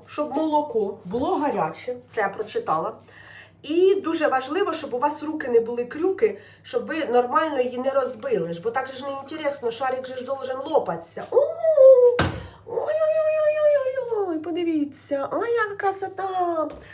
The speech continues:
Ой, красиво! Щас, дужче світла. Інтенсивно розмішаємо, розмішаємо, розмішаємо. Так, давай, давай, давай. Що, молоко, може, недостатньо гаряче? Ой, блін. Та нормально, давай, давай, давай, давай, давай.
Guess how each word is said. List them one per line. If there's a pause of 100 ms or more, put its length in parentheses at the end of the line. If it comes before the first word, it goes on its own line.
(160)
Ой,
красиво!
Щас,
дужче
світла. (580)
Інтенсивно
розмішаємо,
розмішаємо,
розмішаємо. (1160)
Так,
давай,
давай,
давай. (300)
Що,
молоко,
може,
недостатньо
гаряче?
Ой,
блін. (560)
Та
нормально,
давай,
давай,
давай,
давай,
давай.